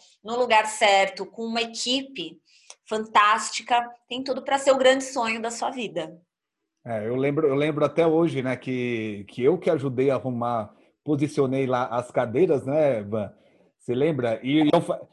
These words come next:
Speaker 2: e eu falei assim, "Ó, os padrinhos não vão poder ficar em pé, em pé nessa parte todos, porque senão eu não vou conseguir fotografar, não vou conseguir registrar os dois." E essa, e essa assessora, eu não vou falar que isso é assessora, eu acho que, <laughs> eu nem sei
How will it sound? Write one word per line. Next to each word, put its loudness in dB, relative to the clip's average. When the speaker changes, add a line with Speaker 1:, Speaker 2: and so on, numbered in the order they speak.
Speaker 2:
e 0
eu 6
falei 4
assim, -2
"Ó, 4
os -6
padrinhos -2
não -4
vão 0
poder 0
ficar -4
em -6
pé, -4
em -8
pé -4
nessa -6
parte -6
todos, 2
porque -2
senão -4
eu 0
não -2
vou 0
conseguir -8
fotografar, -2
não -4
vou -6
conseguir -6
registrar -2
os -6
dois." -2
E -2
essa, 0
e -2
essa 2
assessora, -2
eu -4
não -6
vou 0
falar 0
que -8
isso -4
é 0
assessora, -4
eu -2
acho -4
que, -6
<laughs> -10
eu 2
nem 2
sei 4